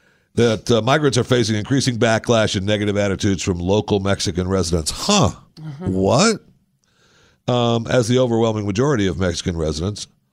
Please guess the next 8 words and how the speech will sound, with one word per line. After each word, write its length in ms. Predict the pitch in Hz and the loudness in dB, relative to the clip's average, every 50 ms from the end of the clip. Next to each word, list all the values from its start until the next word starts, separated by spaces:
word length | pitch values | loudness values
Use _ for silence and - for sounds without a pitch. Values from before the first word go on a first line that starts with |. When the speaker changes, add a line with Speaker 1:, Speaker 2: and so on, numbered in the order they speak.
| _ _ | _ _
Speaker 1:
hold 440 | - - - 123 131 127 117 98 95 | -6 -2 0 2 2 0 0 -2 -4
negative 540 | 107 110 123 139 151 139 143 143 143 135 117 | -2 2 2 2 2 2 2 2 2 0 0
views 680 | 95 90 87 101 127 147 151 143 131 117 120 120 110 - | -2 -4 -2 2 2 4 4 4 2 2 2 0 0 0
toward 260 | - 117 120 120 104 | 0 0 2 2 0
the 80 | 123 | 0
migrants. 720 | 120 113 120 131 135 135 110 98 92 82 69 - - - - _ _ - | 0 0 2 2 2 2 0 0 -2 -2 -4 -6 -10 -16 -18 _ _ -2
Seventy-three 920 | - - - - 208 208 202 202 190 180 180 175 160 - - 196 202 190 | 0 2 2 2 2 2 0 0 2 2 2 2 0 0 0 2 2 2
percent. 800 | 190 180 175 160 - - 185 185 180 170 151 110 - - - | 2 0 0 0 0 2 2 4 4 4 2 -2 -4 -10 -16